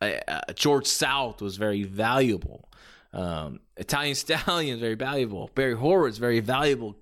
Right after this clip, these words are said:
talents. Um, so I'm not knocking the enha-, being an enhancement guy, but, like, a reliable enhancement guy, a guy that when you're in that town, you're like, "Uh, who are you booking?" "We're booking Travis Huckabee 'cause I know he would do a good job in getting our guys over."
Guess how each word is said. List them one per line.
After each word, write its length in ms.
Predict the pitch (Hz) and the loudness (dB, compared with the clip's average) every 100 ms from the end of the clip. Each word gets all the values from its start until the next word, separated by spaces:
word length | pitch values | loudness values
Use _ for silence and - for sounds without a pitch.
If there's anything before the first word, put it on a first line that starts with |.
| - | -6
talents. 600 | 135 185 139 - - - | -6 -4 -6 -8 -12 -8
Um, 360 | 104 98 87 71 _ _ _ _ _ | -2 -2 -2 -8 _ _ _ _ _
so 160 | - 110 | -2 0
I'm 40 | |
not 160 | 170 117 | 0 0
knocking 640 | 135 180 - 113 92 90 _ _ _ _ _ _ | 0 0 0 -6 -6 -10 _ _ _ _ _ _
the 140 | 104 98 | 0 0
enha-, 160 | 101 - 107 | -2 -10 -4
being 220 | 131 139 | 0 0
an 80 | 107 | -2
enhancement 540 | 95 131 170 - 98 | -4 -4 -4 -6 -12
guy, 300 | 92 78 85 - - | -12 -14 -16 -18 -4
but, 160 | 120 | -2
like, 140 | - 117 | 0 0
a 120 | 120 | 2
reliable 600 | 117 120 165 220 123 85 _ _ _ _ - | 4 2 2 2 0 -10 _ _ _ _ -6
enhancement 520 | 127 107 - 92 85 | -2 -2 -4 -8 -6
guy, 420 | 87 82 73 - - _ - - | -6 -6 -6 -10 -20 _ -20 -4
a 80 | 113 | -2
guy 280 | 104 139 135 | 0 0 0
that 380 | 123 117 - | 0 -2 -6
when 140 | 98 113 | -10 -4
you're 160 | 113 | -2
in 100 | 127 | 2
that 220 | 151 123 - | 0 -2 -4
town, 320 | 131 147 127 | -2 0 0
you're 120 | 101 | -4
like, 140 | 90 - _ _ _ _ - | -6 -12 _ _ _ _ -8
"Uh, 140 | 95 | -4
who 160 | 107 160 | 2 4
are 20 | |
you 80 | 143 | 4
booking?" 380 | 151 165 170 113 | 2 0 -2 0
"We're 140 | 113 | 0
booking 300 | 113 123 123 | 2 2 2
Travis 280 | 113 110 92 | 2 0 0
Huckabee 360 | 147 151 95 | -2 -2 -6
'cause 100 | 92 | -4
I 60 | 98 | 0
know 460 | 107 123 120 104 - - - - | 2 4 4 2 -4 -20 -20 -2
he 140 | 139 | 2
would 100 | 127 | 4
do 180 | 113 110 | 4 4
a 40 | 104 | 4
good 240 | 104 95 | 2 2
job 420 | 95 85 92 110 | 2 2 0 0
in 120 | 104 | -4
getting 280 | 87 - - | -4 -4 -2
our 140 | 90 95 | -2 -2
guys 320 | 90 98 101 | -2 -2 0
over." 420 | 202 226 - - | 0 0 -6 -16